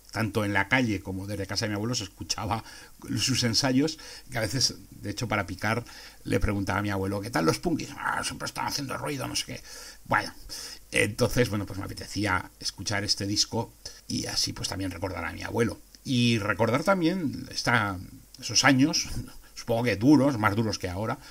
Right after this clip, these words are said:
de Manolo Cabezabolo, pues porque tener que ensayar en un sitio así, cuando todavía no iba ni con banda, que ensayaba él con su guitarra, bueno, de hecho ensayaba y actuaba él con su guitarra, porque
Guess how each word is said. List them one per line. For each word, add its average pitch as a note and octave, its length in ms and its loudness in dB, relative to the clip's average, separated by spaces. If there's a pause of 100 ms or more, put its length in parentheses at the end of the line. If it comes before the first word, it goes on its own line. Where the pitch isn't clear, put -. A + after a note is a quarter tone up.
(220)
de B2 120 0
Manolo A2+ 260 4
Cabezabolo, A#2+ 480 2
pues F#2+ 140 -8
porque E2+ 220 -8
tener F2+ 280 -4
que G2+ 100 -4
ensayar G#2 360 -4
en F#2+ 80 -2
un F#2+ 80 -2
sitio G2 240 -6
así, A#2+ 280 -2 (360)
cuando F#2+ 240 0
todavía C#3 280 6
no D3 80 6
iba F3 140 4
ni F3+ 140 0
con G#2 220 4
banda, D3+ 380 6
que - 80 -4
ensayaba A2 560 0 (540)
él C3 160 4
con C3+ 160 4
su - 160 4
guitarra, D3+ 560 2
bueno, C3 200 4
de F#2 180 -6
hecho - 140 4
ensayaba G#2+ 340 2
y C#3 60 4
actuaba A2 760 4
él G2 120 -6
con F#2+ 140 -4
su F#2+ 160 -6
guitarra, G2 340 0 (500)
porque - 380 0